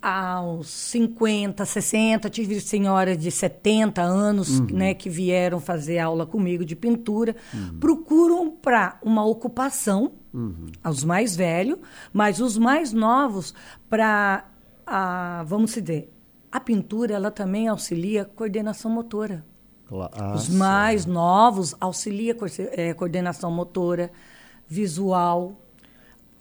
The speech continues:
Speaker 1: é, corporal. Então, as mães, às vezes, chegam em mim e falam assim pra mim, é, "Ô, Maria, é, a minha filha pode fazer aula de pintura?" Eu falei, "Pode."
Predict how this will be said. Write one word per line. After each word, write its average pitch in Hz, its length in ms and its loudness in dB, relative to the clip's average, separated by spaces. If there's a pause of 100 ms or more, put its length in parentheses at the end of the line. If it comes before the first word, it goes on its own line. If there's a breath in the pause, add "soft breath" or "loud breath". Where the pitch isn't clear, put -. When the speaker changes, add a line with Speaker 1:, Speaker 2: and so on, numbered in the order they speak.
(120)
Speaker 1:
é, 196 240 4
corporal. 180 1040 2 (260 soft breath)
Então, 247 300 4
as 208 160 -2
mães, 247 340 0
às 190 120 -4
vezes, 220 200 0
chegam 233 300 0
em 214 80 -2
mim 226 200 -2
e 226 40 -4
falam 226 300 -6
assim 220 280 -6
pra 208 160 -6
mim, 165 300 -4 (380 soft breath)
é, 196 360 2
"Ô, 190 40 0
Maria, 233 540 0
é, 214 480 -4 (280)
a 233 80 -2
minha 269 160 2
filha 285 240 -6
pode 196 320 -6
fazer 160 440 -4
aula 165 460 0 (240 loud breath)
de 160 120 -4
pintura?" 170 460 0
Eu - 20 -2
falei, 156 200 -4
"Pode." 131 840 -2